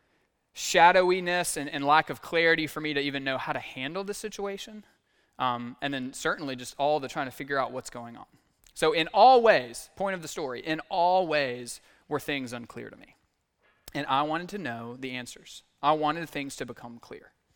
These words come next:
And for this church in Thessalonica, this, this sweet little Thessalonian church that Paul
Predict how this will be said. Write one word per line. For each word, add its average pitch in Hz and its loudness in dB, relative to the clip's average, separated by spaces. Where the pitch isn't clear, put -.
And 139 -6
for 175 -4
this 185 -2
church 226 2
in 185 -4
Thessalonica, 170 0
this, 135 -10
this 147 -10
sweet 202 -8
little 175 -4
Thessalonian 165 -6
church 170 -6
that - -8
Paul 170 4